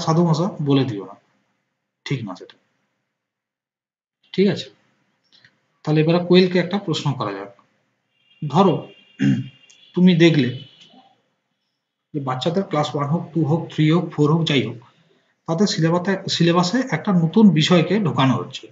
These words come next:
কোনো একটা নতুন বিষয় সেখানে অন্তর্ভুক্ত হচ্ছে, ঠিক আছে। তো সেই সম্পর্কে তোমার মতামত কি হতে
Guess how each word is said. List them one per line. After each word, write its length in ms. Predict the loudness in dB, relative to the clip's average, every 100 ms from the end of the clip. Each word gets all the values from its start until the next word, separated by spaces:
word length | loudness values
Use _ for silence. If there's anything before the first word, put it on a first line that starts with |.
| _ 2
কোনো 100 | 4
একটা 120 | 4 4 4
নতুন 200 | 4 4 2
বিষয় 240 | -2 -6 -10 _ _ _ _ _ _ _ _ _ _ _ _ _ _ _ _ 0
সেখানে 320 | 2 6 4 4 2
অন্তর্ভুক্ত 460 | 4 4 4 2 2 2
হচ্ছে, 320 | 0 -2 -6 -8 -20 _ _ _ _
ঠিক 120 | -2 -2
আছে। 120 | -4 -10 _ _
তো 60 | -6 2
সেই 140 | 2 4
সম্পর্কে 520 | 2 0 0 -2 0 2 2 -2 -10 -20 -4 2
তোমার 220 | 4 4 2
মতামত 340 | 2 2 0 4
কি 80 | 6 6
হতে 180 | 4